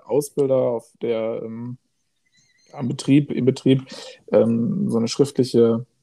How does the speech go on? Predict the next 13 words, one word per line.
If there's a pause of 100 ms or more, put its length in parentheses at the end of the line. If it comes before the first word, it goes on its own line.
(600)
Einschätzung
bekommen.
Die
wurde
auch
versiegelt
dann (100)
von
dem, (760)
äh,
von
dem
Berufsschullehrer.